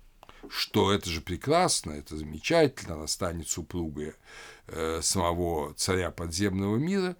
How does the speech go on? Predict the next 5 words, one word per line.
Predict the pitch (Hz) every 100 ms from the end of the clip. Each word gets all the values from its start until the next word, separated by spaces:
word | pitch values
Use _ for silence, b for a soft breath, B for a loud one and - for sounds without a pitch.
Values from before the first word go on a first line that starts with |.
| b b b
они | - 120 165 180
не | 151 165
удовлетворяют | 156 143 139 - 147 165 143 85 - -
мать. | - - - - _ _ _ - _ _ _ _ _ _ _ _ _ - - _ _ _ _ _ - _ - _ - _ _ - - - - -
И | 90 80 80 76 -